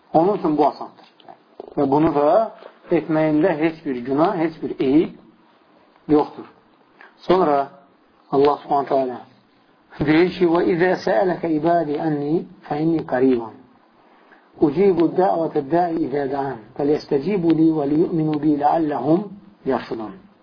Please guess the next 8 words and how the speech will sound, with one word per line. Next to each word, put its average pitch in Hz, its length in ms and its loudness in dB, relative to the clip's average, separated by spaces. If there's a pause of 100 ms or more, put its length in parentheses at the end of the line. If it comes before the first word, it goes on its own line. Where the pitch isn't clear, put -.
(680)
Bəndələrim 170 500 2
səndən 165 480 0
mənim 185 320 -2
barəmdə 147 440 -2
soruşsalar, 135 680 0 (880)
mən 156 220 2
ki - 140 -8
yaxınam, 156 420 -2